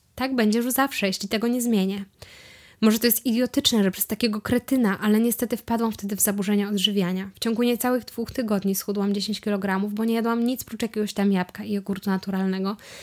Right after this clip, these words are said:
i piłam bardzo duże ilości wody i herbaty zielonej. Komentarze od rodziny i koleżanek typu, "O wow, ale super wyglądasz", sprawiły, że brnęłam w to dalej. Skończyło się na bulimii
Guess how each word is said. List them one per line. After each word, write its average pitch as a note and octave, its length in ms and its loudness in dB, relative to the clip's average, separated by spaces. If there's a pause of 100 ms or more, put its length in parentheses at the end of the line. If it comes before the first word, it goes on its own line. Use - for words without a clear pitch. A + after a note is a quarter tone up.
(180)
i A3+ 80 0
piłam A#3 220 4
bardzo A3+ 260 4
duże G3+ 240 2
ilości G3 340 0
wody F#3+ 240 -2
i G3+ 60 -4
herbaty F3+ 420 -2
zielonej. F3 500 -6 (500)
Komentarze A3+ 480 4
od A3+ 100 0
rodziny A#3 360 4
i A#3 180 -4
koleżanek G#3+ 540 2
typu, A3 340 -4
"O C#4 160 4
wow, B3+ 420 4
ale A#3 160 2
super A3+ 260 -2
wyglądasz", A3+ 380 0
sprawiły, A#3+ 460 -2
że A#3+ 100 0
brnęłam A#3 380 0
w - 60 -16
to B3 100 -4
dalej. F3+ 440 0 (360)
Skończyło A#3 380 0
się B3 100 -4
na A#3+ 100 2
bulimii A3 560 2